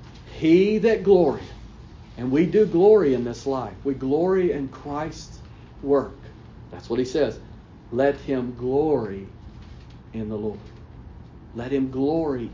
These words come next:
in the Lord. That's that pa-, when the Lord reveals to us, and as Paul said in Galatians two twenty, "When I live my life by the,"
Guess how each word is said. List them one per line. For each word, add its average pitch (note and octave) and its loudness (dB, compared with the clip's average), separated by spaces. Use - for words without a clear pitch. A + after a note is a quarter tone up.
in D3+ -4
the C3 0
Lord. A#2+ -4
That's E3+ 0
that D#3+ 4
pa-, D#3 -2
when D3 2
the C#3+ 6
Lord F3+ 6
reveals E3+ 4
to B2+ -2
us, - -10
and D3+ -2
as C#3+ 2
Paul E3 6
said E3 2
in D#3 -4
Galatians D3 0
two D#3 -2
twenty, D#3 -4
"When C#3+ -2
I C#3 4
live D#3 4
my D3+ 2
life C#3+ 6
by D#3 2
the," C#3 2